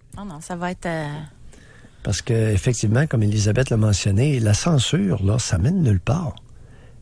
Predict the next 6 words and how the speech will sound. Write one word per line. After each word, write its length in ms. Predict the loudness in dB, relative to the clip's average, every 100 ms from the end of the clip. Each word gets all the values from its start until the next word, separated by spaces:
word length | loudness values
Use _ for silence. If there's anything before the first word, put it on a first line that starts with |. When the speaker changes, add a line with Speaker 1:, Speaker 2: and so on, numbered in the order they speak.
| -20 -20 -20 -20 -6 2
Speaker 2:
Un. 200 | 2 2 -2
Deuxièmement, 880 | 0 2 2 0 0 0 -2 -4 -8
si 400 | -8 -8 -2 0
on 140 | 2
se 200 | 0 0
censure, 960 | -2 0 2 2 0 0 0 -4 -8